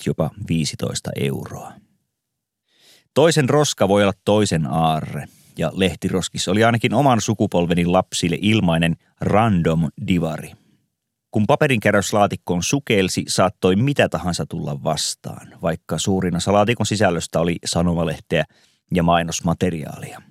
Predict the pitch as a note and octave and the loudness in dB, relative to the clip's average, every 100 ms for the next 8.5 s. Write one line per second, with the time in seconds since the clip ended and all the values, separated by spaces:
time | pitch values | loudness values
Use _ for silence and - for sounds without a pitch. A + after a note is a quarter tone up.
0 | _ _ _ _ _ _ _ _ A2+ A#2+ | _ _ _ _ _ _ _ _ -2 0
1 | D#3+ D3+ C#3+ B2+ F3 F3 A#2 C3 B2+ F2 | 0 0 0 0 2 4 4 4 2 2
2 | E2+ - E2+ D#2 - F#2 B2+ - - F#2+ | 0 -2 -4 -4 0 2 2 0 0 2
3 | G2 F#2 G#2+ G#2 F2+ F2 - F2+ E2+ E2+ | 2 2 0 0 -2 -2 -2 2 4 4
4 | F#2 G2 F2+ - E2+ E2+ E2+ - F2 F2+ | 4 4 0 -2 -2 0 -2 -4 -4 -2
5 | F2 - - F#2+ G#2 G#2 G2 F#2 - F#2 | -4 -4 -4 2 2 4 2 2 -2 -2
6 | E2+ - - F2 E2 G#2+ G#2+ G2+ F2+ - | -2 -10 -4 -2 2 2 2 2 -2 -4
7 | F2 F2+ D#2+ _ _ _ _ F#2+ F#2+ - | -2 -2 -2 _ _ _ _ 0 2 2
8 | B2 F2 D2 D2 - | 2 0 -6 -14 -18